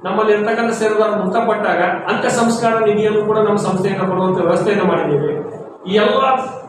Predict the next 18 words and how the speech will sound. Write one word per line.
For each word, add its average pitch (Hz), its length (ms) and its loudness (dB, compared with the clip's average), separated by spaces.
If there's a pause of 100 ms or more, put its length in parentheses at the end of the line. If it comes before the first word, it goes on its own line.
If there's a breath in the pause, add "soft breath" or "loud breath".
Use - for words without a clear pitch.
(120)
ವ್ಯವಸ್ಥೆಗೆ 233 440 -2
ನಮಗೆ 220 260 0
ಸಹಕಾರ 208 400 0
ನೀಡಿದಂತವರು, 202 960 -4 (180)
ಆ, 156 260 0
ನಮ್ಮ 170 140 -2
ಸಂಸ್ಥೆ 202 360 0
ಸ್ಥಾಪನೆ 208 340 2
ಮಾಡಿದಾಗ 208 420 0 (440)
ಬಸವನಾಳ 220 340 2
ಸಾಹೇಬರು 202 340 0
ಇದ್ರು 170 180 -4
ಸಿಡಿಯುವಾಗಿ. 175 800 -4 (160)
ಇವತ್ತಿನ 233 340 0
ದಿನ 233 80 4
ಇರ್ತಕ್ಕಂಥ 233 480 -2 (600)
ಸಹಕಾರ 180 280 2
ಸಂಘದ 208 500 0